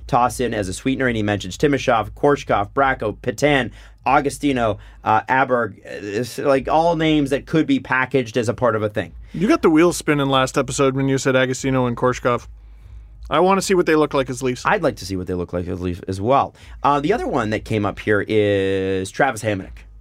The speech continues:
Speaker 1: Um, now, we know that the Leafs tried to make a deal with the Flames last summer. Apparently, that was a tre-, T J Brody, but it could have been
Speaker 2: Right.
Speaker 1: Travis Hamonic, who they're interested in.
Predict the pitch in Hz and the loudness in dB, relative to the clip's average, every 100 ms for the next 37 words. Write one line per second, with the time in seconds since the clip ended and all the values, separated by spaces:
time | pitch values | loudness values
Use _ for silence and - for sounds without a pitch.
0 | - - - - - 107 104 104 101 98 | -20 -20 -20 -20 -2 0 2 2 0 0
1 | 127 123 127 147 185 214 196 139 131 127 | 2 2 0 2 4 4 2 -4 -4 -4
2 | - 143 151 139 123 107 95 101 101 92 | 0 2 2 0 -4 -4 0 2 2 0
3 | 104 98 107 101 95 107 104 107 98 101 | -4 -6 -4 -2 0 0 0 -2 -2 -4
4 | - 151 156 127 117 101 104 - 120 - | 0 0 0 2 0 0 -4 -6 -8 -10
5 | - 123 107 98 113 113 104 98 101 - | -6 -2 0 0 2 2 2 -2 -2 2
6 | 170 135 110 120 113 104 113 107 104 - | 4 4 2 0 0 -2 -4 -2 -4 -2
7 | 98 107 117 120 101 - - | -2 0 -2 -4 -6 -6 -8